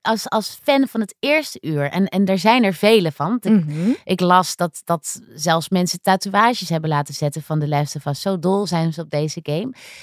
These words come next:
Speaker 1: Eh, hoe is het dan om naar deze serie te kijken? Wat valt jou op?
Speaker 2: Ehm, het valt sowieso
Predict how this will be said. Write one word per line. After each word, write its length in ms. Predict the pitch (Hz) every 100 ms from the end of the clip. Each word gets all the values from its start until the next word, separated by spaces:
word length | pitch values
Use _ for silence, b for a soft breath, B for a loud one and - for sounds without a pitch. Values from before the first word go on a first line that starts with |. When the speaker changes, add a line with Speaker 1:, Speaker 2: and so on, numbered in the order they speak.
| B B
Speaker 1:
Eh, 260 | 202 208
hoe 260 | 202 277 339
is 80 | 302
het 120 | 254
dan 240 | 240 240
om 100 | 220
naar 140 | 208 202
deze 280 | 190 175
serie 460 | - - 220 165 127
te 140 | 131
kijken? 380 | - 117 123 - 127
Wat 160 | 175
valt 240 | - 151 143
jou 160 | 135 -
op? 260 | 127 120 - B B B B -
Speaker 2:
Ehm, 680 | 233 240 240 247 240 240 247 _ b b b b
het 140 | 214 -
valt 240 | 220 226
sowieso 500 | - 240 233 - 220